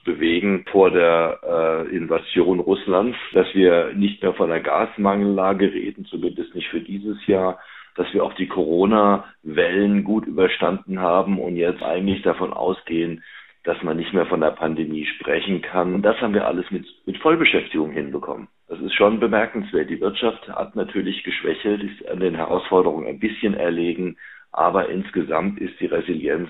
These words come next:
doch eine Art und Weise, die mich, die mich schon hoffnungsfroh macht. Was, was mir auch in Erinnerung bleibt, ist, wie überraschend schnell, wenn auch zu spät,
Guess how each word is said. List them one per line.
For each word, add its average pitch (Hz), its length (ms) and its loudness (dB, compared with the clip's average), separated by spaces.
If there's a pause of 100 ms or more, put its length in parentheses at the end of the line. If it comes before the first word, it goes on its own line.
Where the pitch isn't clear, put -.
doch 85 180 0
eine 82 200 -2
Art 80 260 -2
und 82 120 -10
Weise, 82 360 -4
die 82 140 -6
mich, 76 220 -10 (440)
die 82 60 -6
mich 82 140 -2
schon 78 220 0
hoffnungsfroh 76 720 -4
macht. - 300 -2
Was, 82 240 2
was 101 160 -2
mir 104 140 0
auch - 200 2
in 135 100 -2
Erinnerung 82 540 -2
bleibt, 69 400 -2 (600)
ist, 87 360 -2
wie 87 220 0
überraschend 87 840 2 (140)
schnell, 90 600 4
wenn 90 180 2
auch - 220 -2
zu 92 160 -6
spät, 92 480 -4